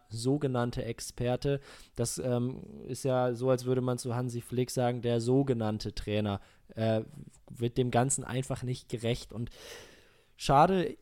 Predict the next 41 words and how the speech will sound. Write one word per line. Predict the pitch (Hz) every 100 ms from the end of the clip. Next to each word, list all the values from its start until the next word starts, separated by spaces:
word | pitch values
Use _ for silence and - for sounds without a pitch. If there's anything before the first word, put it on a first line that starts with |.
| -
ich | 143 - -
selbst | - 143 156 -
auch | 143 156 -
großer | 135 151 151 139
Fan | - 151
von | 160 160
Hansi | 156 147
Flick, | 143 143 143 127
weil | 123 147
er |
auch | 139 135
eben | 143 143
immer | 139 135
so | 131
der | 123
ruhige | 123 151 135 -
Typ | 180 -
war, | 175 156
der, | 131 127 131 123 _ _ _ _ _ - -
der | 131 127
zu | - -
allem | 117 160 156
aber | 139
auch | 135
trotzdem | - 147 143
seine | 131 127 123
Meinung | 127 196 185 165
hatte, | 165 -
die | 139
dann | 135 127
auch | 123 127 - 135 - -
aus | 113
meiner | 127 127 135
Sicht | 120 123
immer | 135 123
für | 104
alle | 131
gut | 127 127
verständlich | 123 - 131 139 131
war. | 127 120 -
Aber | 123 151 170